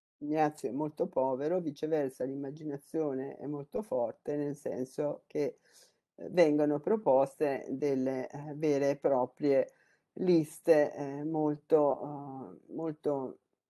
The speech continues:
molto precise di quelle che possono essere, eh, queste attività, eh, immaginative.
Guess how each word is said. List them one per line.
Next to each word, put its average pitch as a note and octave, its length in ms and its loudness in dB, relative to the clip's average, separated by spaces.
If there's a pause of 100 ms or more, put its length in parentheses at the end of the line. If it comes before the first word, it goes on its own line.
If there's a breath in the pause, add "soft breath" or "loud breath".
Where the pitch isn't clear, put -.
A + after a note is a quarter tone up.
(800)
molto D#3+ 280 0
precise C#3+ 760 4
di C#3+ 100 2
quelle C3+ 640 2
che C3 260 -2 (180)
possono C#3 460 -4
essere, B2+ 640 -6
eh, B2+ 340 -12
queste C3 340 -2
attività, B2+ 680 -6
eh, - 360 -12
immaginative. C3 1120 -4